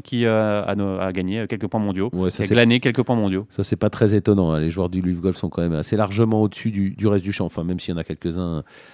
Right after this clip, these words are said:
Speaker 2: qui sont pas du Live Golf qui, qui, qui ont performé sur ce tournoi. Non, mais on s'est régalé, on s'est régalé pendant quatre jours avec, euh, avec Hugo Ponce, avec Eric Douanel, avec Benjamin Cadieux. C'était une,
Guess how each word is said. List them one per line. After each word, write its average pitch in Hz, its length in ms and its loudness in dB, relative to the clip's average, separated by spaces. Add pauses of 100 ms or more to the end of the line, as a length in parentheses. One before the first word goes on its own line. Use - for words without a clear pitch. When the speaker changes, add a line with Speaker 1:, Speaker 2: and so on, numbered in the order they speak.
(140)
Speaker 2:
qui - 60 -20
sont 98 100 -4
pas 90 120 -4
du 85 100 -6
Live 85 160 -4
Golf 87 180 0
qui, 73 180 -8
qui, - 140 -16
qui - 160 -10
ont 95 80 -2
performé 90 380 -4
sur 87 180 -6
ce - 60 -20
tournoi. 95 400 0
Non, 92 120 -2
mais 95 60 0
on 73 60 -2
s'est - 160 -8
régalé, 101 340 2
on 107 60 2
s'est 101 160 -2
régalé 98 240 0
pendant 90 340 0 (380)
quatre 98 160 6
jours 92 240 -4
avec, 78 260 -8
euh, 73 80 -6 (640)
avec 101 240 4
Hugo 104 220 6
Ponce, 104 320 2
avec 90 200 4
Eric 104 200 4
Douanel, 101 320 8
avec 95 140 2
Benjamin 98 360 2
Cadieux. 92 320 0
C'était 117 140 4
une, 98 380 4